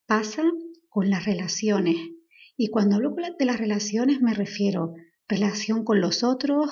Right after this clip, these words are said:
relación con determinadas situaciones que vivimos, relación con objetos e incluso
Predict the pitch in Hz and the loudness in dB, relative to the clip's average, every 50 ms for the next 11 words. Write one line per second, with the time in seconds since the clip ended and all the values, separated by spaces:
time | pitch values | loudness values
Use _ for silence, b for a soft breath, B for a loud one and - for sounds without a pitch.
0 | - - - _ _ - 208 190 190 185 185 - - 214 208 214 214 214 226 214 | -6 -12 -18 _ _ -6 -4 -4 -4 -4 -6 -4 0 2 4 4 2 2 0 0
1 | 196 196 - 196 190 196 190 190 190 190 - 214 214 190 180 - - 202 180 190 | 0 0 0 -2 -2 0 0 0 -2 -2 -2 -4 -4 -4 -4 -2 -2 0 0 -2
2 | - - 196 165 180 180 196 220 247 254 269 285 302 294 294 B B B B B | -2 -2 -2 -2 0 2 2 2 4 6 6 6 6 4 2 B B B B B
3 | B B - 208 202 208 202 208 208 240 269 294 285 320 254 208 - - - 202 | B B 0 2 2 2 0 0 2 2 2 4 4 2 2 2 0 -2 0 2
4 | 208 214 214 214 - 330 359 370 359 - B B B B B - 220 190 190 180 | 2 2 2 2 0 0 0 0 -2 -8 B B B B B 2 2 4 4 2
5 | 170 170 247 262 - - - - 240 247 | 0 0 0 0 0 0 -2 -4 -2 -2